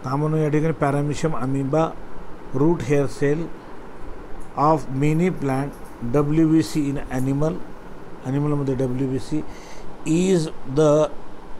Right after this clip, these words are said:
it is the transportation within the cell or intracellular transport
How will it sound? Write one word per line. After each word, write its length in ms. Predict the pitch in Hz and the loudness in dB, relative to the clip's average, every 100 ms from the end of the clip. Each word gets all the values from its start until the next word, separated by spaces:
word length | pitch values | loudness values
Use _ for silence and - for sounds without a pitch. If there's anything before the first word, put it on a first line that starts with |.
| - - | -8 -4
it 140 | 156 160 | -2 2
is 300 | 202 143 104 - - - 131 | 2 2 0 -6 -8 -8 0
the 160 | 143 147 | 2 4
transportation 880 | 147 135 - 160 160 147 - 135 131 - - - - - - - | 2 0 0 0 0 -2 -2 -4 -2 -2 0 0 -4 -10 -12 -2
within 400 | 123 151 160 185 | 2 4 6 4
the 120 | 170 165 | 4 2
cell 380 | - 165 160 110 - - - - - - - - - - | 4 4 4 2 -4 -14 -14 -12 -12 -12 -12 -12 -10 -2
or 460 | 127 147 160 175 180 - - - - - - - - - - - - - | 4 6 6 6 2 -4 -8 -8 -6 -4 -4 -4 -8 -12 -10 -8 -6 -4
intracellular 960 | 139 143 151 180 175 151 139 151 160 156 - - - | 0 0 4 2 4 2 4 6 4 4 -4 -12 -4
transport 580 | 139 131 117 156 151 | 0 0 0 2 2